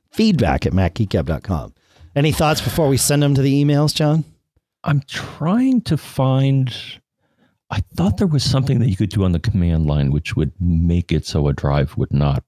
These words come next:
Speaker 2: prompt you
Speaker 1: Hmm.
Speaker 2: with password.
Speaker 1: I know
Speaker 2: Trying
Speaker 1: you
Speaker 2: to
Speaker 1: can
Speaker 2: find that.
Speaker 1: I know there's a command you can do so that on the next reboot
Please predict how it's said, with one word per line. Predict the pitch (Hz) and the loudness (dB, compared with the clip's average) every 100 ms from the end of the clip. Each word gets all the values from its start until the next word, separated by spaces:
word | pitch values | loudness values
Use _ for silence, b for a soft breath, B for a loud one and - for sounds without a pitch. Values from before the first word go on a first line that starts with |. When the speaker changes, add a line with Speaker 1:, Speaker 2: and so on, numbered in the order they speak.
| _ _ _ - | _ _ _ -8
Speaker 2:
prompt | - 71 69 - | -2 -2 -2 -4
you | 65 69 - - _ _ _ _ _ _ | -4 -2 -6 -14 _ _ _ _ _ _
Speaker 1:
Hmm. | 160 180 | 0 2
Speaker 2:
with | 120 80 _ _ _ | 2 -2 _ _ _
password. | - - 67 - - - 123 - - _ _ _ _ _ _ _ _ b b b b b _ | -12 -8 -8 -8 -6 -4 -4 -6 -12 _ _ _ _ _ _ _ _ b b b b b _
Speaker 1:
I | 147 | 0
know | 180 | 2
Speaker 2:
Trying | 139 | 2
Speaker 1:
you | - | 2
Speaker 2:
to | |
Speaker 1:
can | 254 226 | 2 0
Speaker 2:
find | 147 139 131 | 0 -2 -4
that. | 127 127 165 | -8 -4 0
Speaker 1:
I | |
know | 185 262 | 2 2
there's | 381 240 | 0 0
a | |
command | 220 196 190 180 | 0 0 2 2
you | 165 | 2
can | 151 143 | 2 0
do | 147 147 147 - - | 2 2 0 -4 -8
so | - | -4
that | 135 135 - | -2 -2 -2
on | 143 139 | 0 2
the | 120 | 2
next | 104 113 160 - - | 2 2 0 -2 -6
reboot | - 117 139 123 123 123 85 | -4 -2 0 0 2 0 -2